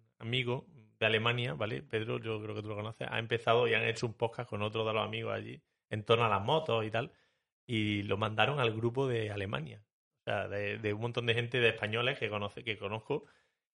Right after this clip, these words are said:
Y yo creo que a-, desde hace años alguna vez lo mandé, ¿eh? Yo, "Oye, mira", y muchos lo saben, me consta que alguno lo escucha, de hecho.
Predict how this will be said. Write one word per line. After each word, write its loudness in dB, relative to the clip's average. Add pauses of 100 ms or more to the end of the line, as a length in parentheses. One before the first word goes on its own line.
(160)
Y 2
yo 6
creo 2
que 10
a-, 6
desde 4
hace 2
años 6
alguna 2
vez 4
lo 2
mandé, -4
¿eh? -4
Yo, -2
"Oye, -2
mira", -6 (360)
y -18
muchos 0
lo 4
saben, 0 (120)
me -2
consta 0
que 0
alguno -2
lo -2
escucha, -6
de -2
hecho. -10